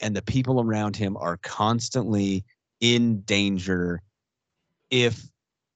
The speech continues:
anybody ever knew. So whenever somebody finds out, there's always that, like, that heart attack moment where he's, he,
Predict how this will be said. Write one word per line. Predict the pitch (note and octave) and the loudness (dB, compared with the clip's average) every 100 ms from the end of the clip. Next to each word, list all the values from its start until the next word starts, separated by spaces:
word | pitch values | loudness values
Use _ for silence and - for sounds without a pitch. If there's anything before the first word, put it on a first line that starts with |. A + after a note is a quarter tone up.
| - | -4
anybody | B2+ B2 A2+ A2 A2 A2 - | 0 2 2 0 0 -4 -2
ever | G2 F#2+ | -2 0
knew. | F#2 F#2+ D#2+ | 0 0 0
So | - A2 | -2 -4
whenever | G#2+ B2+ D3 D#3+ E3 | 0 2 2 2 -2
somebody | - D3+ C3+ B2+ B2 A#2 A2+ _ | 0 -2 0 -2 -2 -4 -8 _
finds | - A#2 G#2+ G2+ | 0 0 0 0
out, | E3+ C#3+ A#2 - _ _ _ | 0 0 -2 -8 _ _ _
there's | C3 A#2 | -2 0
always | - B2 B2+ B2+ A2+ | 0 2 2 2 0
that, | A2 A2 G#2+ D#2+ | 0 0 0 -2
like, | G2 F#2 F2+ E2 - _ _ _ | -2 0 -2 -6 -20 _ _ _
that | G#2 G#2 | -4 -4
heart | - D#3 D#3+ | -2 0 0
attack | C#3 A#2+ G2+ G2+ | 0 -2 -2 -4
moment | G#2 F#2+ F2+ | -4 -4 -4
where | G2 | -6
he's, | F2 A#2 A2+ G#2 - _ _ _ _ _ _ - | -4 -4 -6 -8 -18 _ _ _ _ _ _ -2
he, | D#3 D3 C#3+ C#3 B2+ | 2 4 2 0 -4